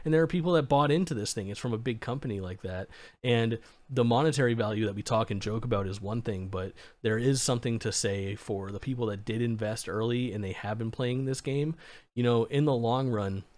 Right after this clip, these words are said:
you think about those games that you have hundreds of hours in,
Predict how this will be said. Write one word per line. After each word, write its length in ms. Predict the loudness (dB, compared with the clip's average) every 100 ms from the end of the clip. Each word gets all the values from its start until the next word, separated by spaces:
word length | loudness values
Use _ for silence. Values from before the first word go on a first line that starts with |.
| -20 _ _ _ _ _ _ _ _ _ _ _
you 100 | -4
think 180 | 0 0
about 160 | 0 0
those 180 | -2
games 380 | -2 -4 -4 -4
that 120 | -6
you 160 | -8 -8
have 400 | -6 -6 -6 -6
hundreds 380 | -6 -6 -4 -6
of 80 | -8
hours 400 | -8 -8 -8 -10
in, 200 | -12